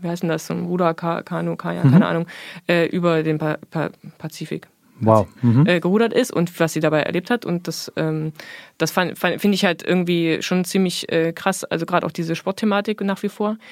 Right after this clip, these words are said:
Speaker 1: Ähm, dann hab ich, äh, aus dem Buch, aus dem das Zitat ist, äh, The Dude and the,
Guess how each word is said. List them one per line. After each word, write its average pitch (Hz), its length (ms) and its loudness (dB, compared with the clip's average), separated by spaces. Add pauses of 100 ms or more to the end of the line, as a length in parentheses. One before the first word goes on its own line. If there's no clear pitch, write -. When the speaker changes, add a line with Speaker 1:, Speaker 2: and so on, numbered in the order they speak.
(400)
Speaker 1:
Ähm, 202 680 2 (580)
dann 196 400 2
hab 190 200 0
ich, - 260 -2
äh, 185 260 4
aus 180 220 2
dem 180 160 4
Buch, 247 340 0
aus 196 140 0
dem 196 200 2
das 185 200 -2
Zitat 185 400 0
ist, - 420 -4
äh, 175 460 2
The 175 100 -4
Dude 208 240 0
and 185 140 0
the, 185 160 -4